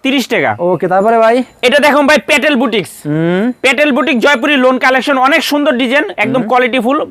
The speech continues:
Speaker 1: প্রত্যেকটা ডিজাইনেরই চারটে করে কালার আছে, মাত্র পাঁচশো সত্তর।
Speaker 2: পাঁচশো সত্তর টাকা?
Speaker 1: পাঁচশো সত্তর টাকা।
Speaker 2: আচ্ছা, তারপরে?
Speaker 1: এই যে দেখেন,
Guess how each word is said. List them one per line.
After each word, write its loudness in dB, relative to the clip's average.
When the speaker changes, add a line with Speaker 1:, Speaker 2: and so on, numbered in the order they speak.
Speaker 1:
প্রত্যেকটা -2
ডিজাইনেরই 0
চারটে -2
করে 2
কালার 0
আছে, 0
মাত্র -2
পাঁচশো -4
সত্তর। -6
Speaker 2:
পাঁচশো -2
সত্তর 0
টাকা? 0
Speaker 1:
পাঁচশো 0
সত্তর 0
টাকা। 0
Speaker 2:
আচ্ছা, -4
তারপরে? 0
Speaker 1:
এই 2
যে 2
দেখেন, 0